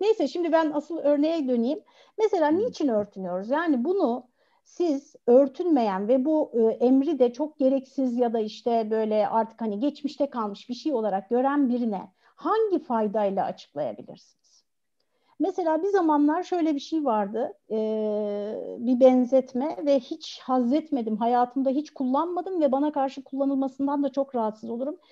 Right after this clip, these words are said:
Speaker 1: İşte kadın bir mücevher gibidir, onun için onu böyle şeylerde, kutularda, kasalarda falan saklamak gerekir. İşte örtünerek biz kendimizi, e, korumuş oluruz vesaire. Yani şimdi ben çünkü kendi iç dünyama bakıyorum, ben örtülü olduğum için mi kendimi koruyorum?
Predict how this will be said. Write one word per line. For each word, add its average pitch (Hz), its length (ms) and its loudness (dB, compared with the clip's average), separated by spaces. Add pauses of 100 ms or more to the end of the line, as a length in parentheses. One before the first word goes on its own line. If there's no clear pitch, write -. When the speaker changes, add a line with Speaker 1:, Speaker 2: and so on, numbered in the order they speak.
(220)
Speaker 1:
İşte 311 220 -4
kadın 320 360 0
bir 311 160 2
mücevher 294 640 2
gibidir, 277 520 -4
onun 302 200 0
için 302 220 -2
onu 277 260 0
böyle 277 460 2
şeylerde, 285 580 -2
kutularda, 277 580 0
kasalarda 269 640 0
falan 294 300 0
saklamak 262 580 -2
gerekir. 202 540 -6 (420)
İşte 302 400 0
örtünerek 311 680 0
biz 302 180 -6
kendimizi, 285 760 0
e, 262 60 -4
korumuş 262 500 2
oluruz 190 540 -4
vesaire. 214 540 -2 (460)
Yani 320 280 2
şimdi 359 240 -10
ben 370 260 -4
çünkü 359 280 -10
kendi 311 300 -2
iç - 280 -10
dünyama 320 440 2
bakıyorum, 254 520 -4
ben 311 320 0
örtülü 285 380 -2
olduğum 330 520 -6
için 285 220 -4
mi 214 100 -6
kendimi 208 440 -8
koruyorum? 170 480 -12